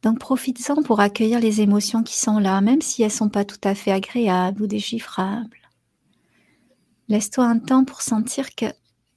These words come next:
tout ce qu'on fait dans cet alignement-là, c'est comme un prétexte pour revenir au corps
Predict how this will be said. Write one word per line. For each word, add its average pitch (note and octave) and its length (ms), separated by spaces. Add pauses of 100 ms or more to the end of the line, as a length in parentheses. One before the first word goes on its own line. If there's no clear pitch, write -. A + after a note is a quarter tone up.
(720)
tout - 140
ce - 100
qu'on B3 200
fait C#4 180
dans B3 140
cet G3+ 260
alignement-là, G3+ 840 (540)
c'est - 120
comme D4+ 140
un A#3 120
prétexte G#3+ 580
pour G#3+ 140
revenir G3+ 360
au G#3+ 80
corps G3+ 840